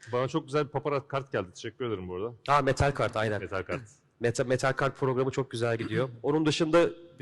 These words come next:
Speaker 2: çok fazla feature var. İstanbul Kart'a para yatırmadan tutun, fatura ödemelerine kadar. İşte oyun pini ödemeleri, bağışlar, gift card yayınladık geçtiğimiz hafta. Hepsi süper gidiyor.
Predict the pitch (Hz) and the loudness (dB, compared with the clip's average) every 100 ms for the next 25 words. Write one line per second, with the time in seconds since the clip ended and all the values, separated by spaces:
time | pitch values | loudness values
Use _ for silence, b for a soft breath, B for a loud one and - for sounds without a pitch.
0 | - 175 170 165 135 131 135 - 131 120 | -2 0 4 4 4 2 0 -2 0 0
1 | 131 - 143 143 135 143 135 143 143 135 | 0 0 0 0 0 0 0 0 2 2
2 | 135 139 131 131 131 139 - 131 - 123 | 2 0 0 0 0 -4 -6 -6 -6 -4
3 | 131 127 123 127 127 123 123 131 107 113 | 0 2 2 2 2 2 0 0 -2 -2
4 | - - B B B - - - 120 - | -6 -16 B B B -8 -4 0 2 2
5 | 131 135 139 139 131 123 127 123 110 113 | 0 0 0 0 2 2 2 2 0 2
6 | 123 123 - - 120 - - - B B | 2 2 0 0 -2 -2 -8 -14 B B
7 | 117 135 - 139 135 135 123 123 123 117 | -4 -2 2 4 4 4 2 2 0 2
8 | 127 120 123 120 113 117 - 151 175 190 | 2 2 0 0 2 0 0 -2 0 0
9 | - 165 180 165 127 110 107 101 | -2 -4 0 4 4 2 -2 -2